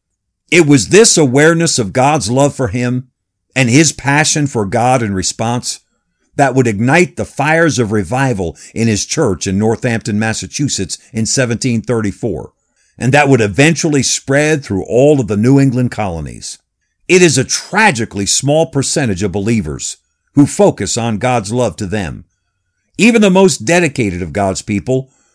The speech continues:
are very aware of their responsibilities while they fail to soak in God's love for them every day.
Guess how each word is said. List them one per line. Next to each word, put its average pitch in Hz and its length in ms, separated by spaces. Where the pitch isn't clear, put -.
are 135 160
very 175 380
aware 139 380
of 113 100
their 117 100
responsibilities 113 1040
while 143 200
they 123 180
fail 185 600
to 131 80
soak 147 320
in 135 140
God's 139 380
love 160 180
for 107 140
them 90 200
every 76 220
day. 65 360